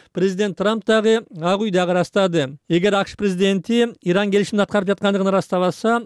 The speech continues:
бул азыр республикачылар үстөмдүк кылган Конгресс Тегеранга каршы токтотулуп коюлган санкцияларды алтымыш күн ичинде кайра калыбына келтирүүсүнө жол ачат. Президент Трамп өзү мурдагы президент Барак Обаманын тушуна түзүлгөн келишимди такай сындап келе атат.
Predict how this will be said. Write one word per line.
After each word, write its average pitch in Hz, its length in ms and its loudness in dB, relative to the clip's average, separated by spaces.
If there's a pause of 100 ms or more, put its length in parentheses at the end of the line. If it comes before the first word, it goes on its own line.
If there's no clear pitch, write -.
(120)
бул 175 140 0
азыр 190 180 0
республикачылар 208 680 0 (320)
үстөмдүк 226 440 -2
кылган 196 320 -2
Конгресс 180 480 0
Тегеранга 202 400 0
каршы 185 260 0 (300)
токтотулуп 214 360 -2
коюлган 214 460 0
санкцияларды 196 800 0 (160)
алтымыш 185 400 -4
күн 233 100 -2
ичинде 220 240 0
кайра 220 320 2 (240)
калыбына 208 460 -2
келтирүүсүнө 180 840 0
жол 170 220 2
ачат. 180 320 -2 (220)
Президент 190 360 0
Трамп 196 260 -2
өзү 196 260 2
мурдагы 202 340 0
президент 202 320 -4
Барак 196 260 0
Обаманын 214 360 0
тушуна 214 200 0
түзүлгөн 190 320 -2
келишимди 190 560 0 (280)
такай 214 320 -2
сындап 190 360 -4
келе 185 200 2
атат. 214 280 2